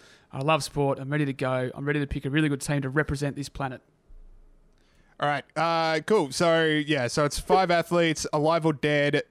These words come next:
Speaker 2: We can choose them at points of their career. So if they're, like, old, we can pick them at their peaks.
Speaker 1: Yep.
Speaker 2: It's just gotta be five athletes from any time in human history.
Speaker 1: That's right. Yeah, good point that I forgot.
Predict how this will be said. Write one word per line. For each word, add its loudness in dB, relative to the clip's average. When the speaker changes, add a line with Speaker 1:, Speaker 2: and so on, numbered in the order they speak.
Speaker 2:
We 0
can -2
choose 2
them 0
at 0
points 0
of -4
their 2
career. 0
So 2
if -2
they're, 4
like, -2
old, 2
we 0
can -4
pick -6
them 0
at -2
their 0
peaks. -2
Speaker 1:
Yep. -4
Speaker 2:
It's -6
just -4
gotta 0
be -2
five 0
athletes -2
from -4
any -4
time -2
in -6
human -8
history. -12
Speaker 1:
That's 2
right. 4
Yeah, 2
good 0
point 0
that -2
I 4
forgot. -4